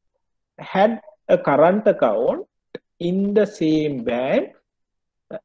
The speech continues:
and also in the same branch. A coincidence, uh, the bank had both accounts, uh, Mister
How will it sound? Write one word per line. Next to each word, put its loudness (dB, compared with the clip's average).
and -4
also 2
in 0
the 4
same -2
branch. -4
A -6
coincidence, 4
uh, 4
the 4
bank 2
had 2
both 6
accounts, -2
uh, -2
Mister 0